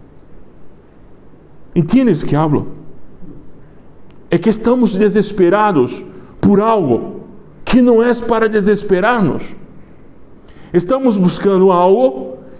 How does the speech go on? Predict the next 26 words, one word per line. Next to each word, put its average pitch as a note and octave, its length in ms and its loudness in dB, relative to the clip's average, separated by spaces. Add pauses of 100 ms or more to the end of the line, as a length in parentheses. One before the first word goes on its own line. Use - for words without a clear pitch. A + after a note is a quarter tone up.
(140)
que G3 140 0
tampoco A#3 1040 2 (460)
tenemos G#3+ 460 2
que F#3+ 120 0
conquistar F3+ 680 0
porque D#3 260 2
ya D#3+ 180 2
no D#3+ 120 2
está, F#3 540 -2 (220)
no, C#3+ 200 4
ya E3 260 2
nos D#3+ 560 2 (100)
es C#3+ 360 0
dado D3+ 400 0
por C3 200 2
Dios. G3+ 400 2 (300)
¿O B2 140 0
qué? A3+ 340 -2
O C#3+ 100 0
sea, F3+ 200 0
o D3+ 80 4
sea, G#3+ 440 -2
la C#3 280 4
vida. C4+ 360 2 (2500)
Ay, A#3 140 -2
quiero, C#4 400 0